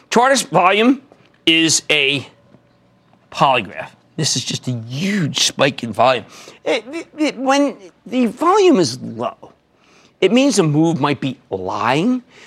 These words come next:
When it's high, it means the action is telling the truth. You need all those, you need all those shares trading to, to find out whether it's just a false move or real. And then there's the relative strength index, R S I. All right, now, this is, uh, one of my favorites. It's an important momentum indicator,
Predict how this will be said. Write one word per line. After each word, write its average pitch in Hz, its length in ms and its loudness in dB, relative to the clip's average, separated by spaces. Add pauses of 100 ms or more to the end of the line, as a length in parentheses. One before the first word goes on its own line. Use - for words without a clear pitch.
When 160 160 2
it's - 140 -4
high, 165 340 -2
it 120 160 -10
means 135 180 0
the - 140 -10
action 113 360 -6
is - 120 -14
telling 98 340 -8
the - 60 -20
truth. - 540 -2 (360)
You 131 120 0
need 220 260 4
all 117 160 2
those, 104 240 -4 (340)
you 254 160 2
need 262 300 4
all 262 340 0
those 131 200 0
shares 262 440 0
trading 214 460 0 (320)
to, 165 140 4
to - 220 -10
find 220 300 2
out 180 120 2
whether 143 160 2
it's 135 80 0
just 147 180 0
a - 20 -6
false 143 400 0
move 127 180 2
or 104 40 -8
real. 117 260 2
And 123 140 0
then 226 100 4
there's 277 140 2
the 185 100 2
relative 156 320 4
strength 127 320 -2
index, 113 320 -4
R 113 140 2
S - 120 -2
I. 107 120 -4 (640)
All 156 60 4
right, - 140 -2
now, 160 180 2
this 180 300 2
is, - 320 0
uh, 127 320 2
one 156 320 2
of 147 100 0
my 120 160 2
favorites. 113 560 -2 (160)
It's - 140 -8
an 208 80 2
important 262 440 2
momentum 147 460 2
indicator, 110 460 -4